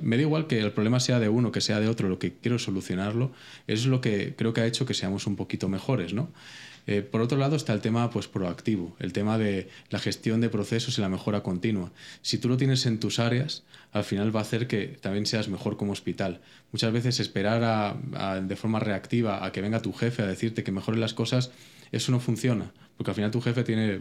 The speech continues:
varias tareas que hacer, tienes a muchos flancos, ¿no? que puedes, que tienes que ir a atacar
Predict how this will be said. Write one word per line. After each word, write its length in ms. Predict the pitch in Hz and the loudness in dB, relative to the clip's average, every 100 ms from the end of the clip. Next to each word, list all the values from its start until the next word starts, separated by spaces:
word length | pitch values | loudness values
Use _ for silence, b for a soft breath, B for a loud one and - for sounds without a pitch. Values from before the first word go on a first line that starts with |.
| - | -6
varias 380 | 98 107 110 101 | -2 0 2 2
tareas 280 | 104 101 101 | 0 0 0
que 80 | 110 | 0
hacer, 400 | 156 160 170 139 | 2 2 2 2
tienes 400 | 107 104 107 B B B | 2 2 0 B B B
a 120 | 104 | 0
muchos 380 | 104 120 120 113 | 2 2 2 0
flancos, 440 | - 117 127 117 110 | 0 2 2 0 2
¿no? 140 | 123 | 2
que 100 | 107 | 0
puedes, 380 | 95 104 107 101 | 0 0 0 0
que 140 | - | -2
tienes 260 | - 110 107 | 0 0 0
que 340 | 113 104 101 104 | 0 0 0 0
ir 120 | 107 | 0
a 20 | 104 | 0
atacar 400 | 107 120 135 | 0 0 0